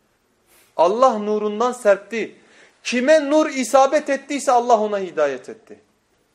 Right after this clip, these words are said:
Kime nur isabet ettiyse karanlık aydınlığa, zulümat nura döndü diyor İbnül Kayyum Rahimullah. Bunu Nebi sallallahu aleyhi ve sellem'den naklediyor. Ve devam ediyor. Şu ayeti getiriyor.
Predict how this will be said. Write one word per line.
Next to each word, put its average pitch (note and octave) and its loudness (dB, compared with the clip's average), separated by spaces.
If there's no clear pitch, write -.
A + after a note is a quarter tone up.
Kime B3 0
nur C#4+ -6
isabet A#3 0
ettiyse D4+ -2
karanlık A#3+ 0
aydınlığa, G#3 0
zulümat A#3+ -2
nura G#3+ 0
döndü F3 -4
diyor D3+ -6
İbnül E3 -8
Kayyum D3+ -6
Rahimullah. C#3+ -4
Bunu G3 -8
Nebi G3 -6
sallallahu F#3+ -4
aleyhi F3 -4
ve E3 -8
sellem'den C#3 -10
naklediyor. G#2+ -16
Ve G3 2
devam C4+ 2
ediyor. G#3+ -4
Şu C4+ 2
ayeti C4 2
getiriyor. F3 -4